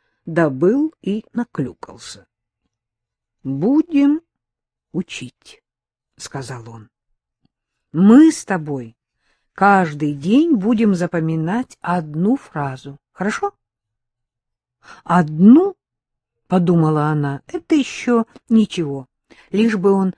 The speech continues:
приходил и никуда не делся. И в запой не ушёл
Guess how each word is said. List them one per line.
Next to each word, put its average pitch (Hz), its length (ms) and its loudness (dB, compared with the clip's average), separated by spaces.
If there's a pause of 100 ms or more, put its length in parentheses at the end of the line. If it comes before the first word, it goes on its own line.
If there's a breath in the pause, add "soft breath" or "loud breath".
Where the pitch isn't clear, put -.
(160)
приходил 190 540 -4
и 185 60 2
никуда 170 420 -2
не 160 180 -2
делся. 135 640 -12 (760)
И 277 160 6
в 269 80 2
запой 180 640 0
не 170 160 -2
ушёл 302 480 -4